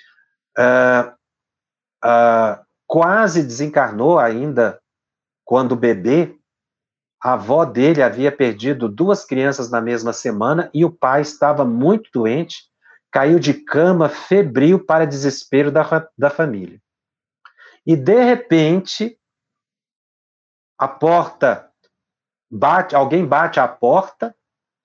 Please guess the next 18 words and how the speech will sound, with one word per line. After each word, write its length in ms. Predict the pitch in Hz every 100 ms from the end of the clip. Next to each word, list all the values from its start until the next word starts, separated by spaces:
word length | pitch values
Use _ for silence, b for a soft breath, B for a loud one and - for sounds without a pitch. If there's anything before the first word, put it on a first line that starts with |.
| -
e, 80 | 147
quando 260 | 180 196
é 60 | 185
aberta, 460 | 170 135 165 180 170
estava 320 | - 180 170
ali 280 | 160 175 180
Eurípides 460 | 180 180 226 202
Barçanufo, 560 | 170 196 185 160 220 - _ _ _ -
sem 840 | - - - - 247 269 277 - _ _
que 340 | - 220 240
ninguém 640 | 196 202 196 147 180 196 -
o 120 | 190 202
chamasse. 920 | - 185 139 120 104 - - - _ _ -
Ele 240 | 156 156
medicou 720 | 147 151 143 123 120 - 185
o 60 | 226
menino 520 | 214 151 147 175 220 _ _ _ _ _ _ _ _ _ _ _ _ _ _ _ _ _
e 960 | 139 147 160 160 156 156 151 143 131